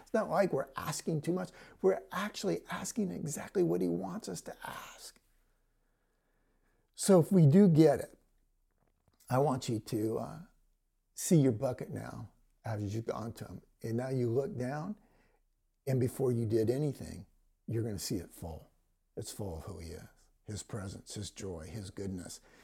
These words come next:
that righteousness, that peace, that joy. The fruits of the Holy Spirit, that's what gets filled in it. Now, what are you gonna do with it once you got it? Number three, that's the next question.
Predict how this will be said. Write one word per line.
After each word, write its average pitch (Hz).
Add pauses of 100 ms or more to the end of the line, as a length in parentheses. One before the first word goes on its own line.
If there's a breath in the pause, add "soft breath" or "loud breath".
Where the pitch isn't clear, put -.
(600 soft breath)
that - (260)
righteousness, 110 (180 soft breath)
that 95 (100)
peace, 85 (200)
that 101 (120)
joy. 107 (260)
The 113
fruits -
of -
the 113
Holy 135
Spirit, -
that's 113
what -
gets -
filled -
in 78
it. 76 (600)
Now, 104
what 104
are 101
you 95
gonna 95
do 95
with 95
it -
once 87
you 82
got 85
it? -
Number 95
three, 87
that's 87
the 90
next 82
question. -